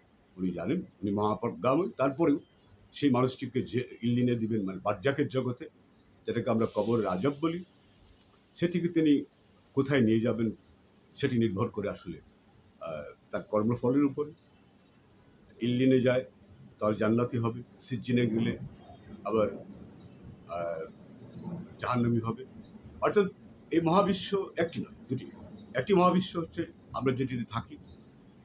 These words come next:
এখানে এটি সামাওয়াত, এই মহাবিশ্ব তৈরি হয়েছে মূলত জিনদের জন্য, অ্যান্টিম্যাটার তৈরি জিন, আপনারা জানেন আগুনের তৈরি জিন, আর মানুষের জন্য তৈরি করা হয়েছে জান্নাত, আরেকটি মহাবিশ্ব, যেটির মাঝখানে আছে বারজাক,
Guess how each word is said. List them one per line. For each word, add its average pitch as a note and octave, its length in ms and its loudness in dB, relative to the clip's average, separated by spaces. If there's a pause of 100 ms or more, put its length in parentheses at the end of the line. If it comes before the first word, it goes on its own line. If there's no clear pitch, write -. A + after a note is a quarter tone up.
(600)
এখানে C3+ 260 2
এটি C3+ 220 2
সামাওয়াত, C#3 560 4 (800)
এই B2 220 2
মহাবিশ্ব C3+ 600 2
তৈরি C3 240 0
হয়েছে C3 240 2
মূলত B2+ 280 0
জিনদের A#2 420 2
জন্য, D3+ 260 -2 (1160)
অ্যান্টিম্যাটার A2+ 720 0
তৈরি B2+ 200 2
জিন, A#2+ 220 0
আপনারা G#2+ 280 -4
জানেন G#2+ 220 -2
আগুনের G#2+ 420 0
তৈরি B2 140 0
জিন, A#2+ 240 -4 (560)
আর G2+ 120 -4
মানুষের C#3 480 4 (460)
জন্য C#3 260 4
তৈরি C3 200 2
করা A2 200 2
হয়েছে F#2 300 -4
জান্নাত, A2 440 0
আরেকটি A2+ 280 -2
মহাবিশ্ব, - 400 -10 (520)
যেটির C#3+ 300 2
মাঝখানে B2 420 2
আছে G#2 220 -4
বারজাক, G2+ 400 -2